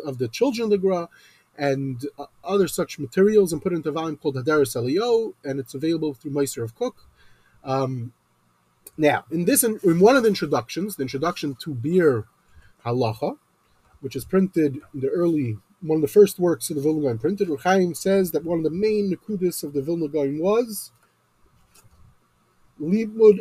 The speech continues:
Lahai-, um, Limud Hashas Lahaitzi Mimenu Halacha Lemaisa.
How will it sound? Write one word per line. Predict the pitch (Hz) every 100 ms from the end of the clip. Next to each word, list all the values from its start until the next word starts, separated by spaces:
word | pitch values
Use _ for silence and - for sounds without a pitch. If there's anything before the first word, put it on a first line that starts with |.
| -
Lahai-, | 160 120 202 226 - - 175
um, | 160 160
Limud | 226 262 277
Hashas | 190 147 - 202 311 - - - _ _ 160
Lahaitzi | 147 262 269 262
Mimenu | 254 240 240 247
Halacha | 185 185 240 - 233
Lemaisa. | 226 180 156 147 -